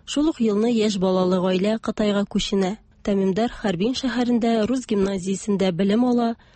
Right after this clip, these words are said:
Токио университетының икътисад факультетын тәмамлый. Тәмимдар әфәнденең яшьлеге Икенче дөнья сугышы елларына туры килә.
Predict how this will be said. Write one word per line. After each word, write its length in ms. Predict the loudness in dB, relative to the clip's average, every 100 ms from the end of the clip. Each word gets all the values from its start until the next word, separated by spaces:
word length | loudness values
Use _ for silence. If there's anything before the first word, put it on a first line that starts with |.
| -10
Токио 340 | -4 -2 2 2
университетының 840 | 4 2 0 -2 -2 0 0 0
икътисад 500 | -2 -2 -4 -2 -2
факультетын 640 | -2 -4 -4 -4 -2 0
тәмамлый. 600 | 0 0 0 0 -2 -4 -8 -20 -20 -4
Тәмимдар 460 | 0 2 2 2 0
әфәнденең 480 | 0 0 2 0 2
яшьлеге 540 | 0 0 0 0 0
Икенче 400 | 0 0 -2 0
дөнья 320 | 0 2 2
сугышы 460 | 0 -2 -2 -2 -2
елларына 520 | 0 2 2 2 0
туры 260 | 0 -2 -2
килә. 320 | -2 -2 -2